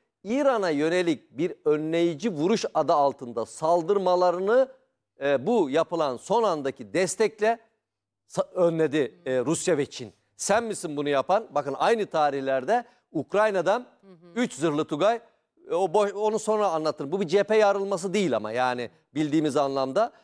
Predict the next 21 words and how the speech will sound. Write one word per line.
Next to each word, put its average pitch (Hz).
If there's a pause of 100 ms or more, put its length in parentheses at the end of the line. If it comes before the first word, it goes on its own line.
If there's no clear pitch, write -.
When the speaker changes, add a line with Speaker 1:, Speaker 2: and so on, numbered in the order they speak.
(200)
Speaker 1:
direnek 190
noktaları 151
arasındaki 151
boşluklardan 147
istifadeyle 170 (240)
taarruzda 175
içeri 180
geçti. 147
F 175
on 175
altıları 151
da 139
kullandılar 117
bu 117
arada. 127 (220)
Almanların 175
son 180
versiyon 160
tanklarını 143
da 127
kullandılar. 110